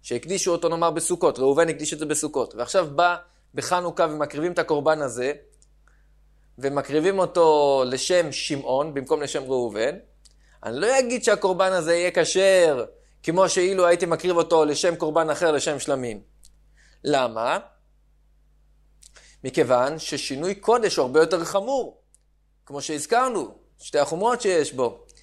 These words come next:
אלא במקרה של, שהוא שחט את זה לשם בעלים אחרים, נעשה כמי שאין לו בעלים, ששחטו אותו בזמנו,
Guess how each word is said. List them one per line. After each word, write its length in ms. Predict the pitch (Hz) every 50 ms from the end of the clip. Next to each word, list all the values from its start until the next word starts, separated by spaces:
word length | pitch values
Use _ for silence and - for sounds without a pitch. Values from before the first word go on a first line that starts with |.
| _ - - - - _ _ _ _ _ -
אלא 320 | - 107 101 95 92 90
במקרה 440 | 87 85 101 98 98 98 - 156 165
של, 240 | 156 160 143 127 110 -
שהוא 180 | - - 127 113
שחט 420 | - 120 113 - 165 175 170 156
את 80 | 143 110
זה 200 | 110 117 104 95 - _ _ _ _ _ _ _ _ _ _ _ _ _ _
לשם 340 | - 117 - - 170 170 156
בעלים 300 | 131 127 127 143 160 156
אחרים, 460 | 135 - 147 135 156 202 196 175 156
נעשה 320 | 143 170 170 160 - 196 185
כמי 260 | - 190 175 190 190
שאין 340 | - - 185 196 226 247 240
לו 80 | 220
בעלים, 640 | 185 175 170 160 160 156 156 170 175 190 208 214 - _ _ _ _ _ _ _ _ -
ששחטו 500 | - 143 - 170 151 - 156 - - 190
אותו 320 | 175 170 180 170 160 143
בזמנו, 800 | 131 143 139 120 135 135 131 120 113 113 110 123 151 165 -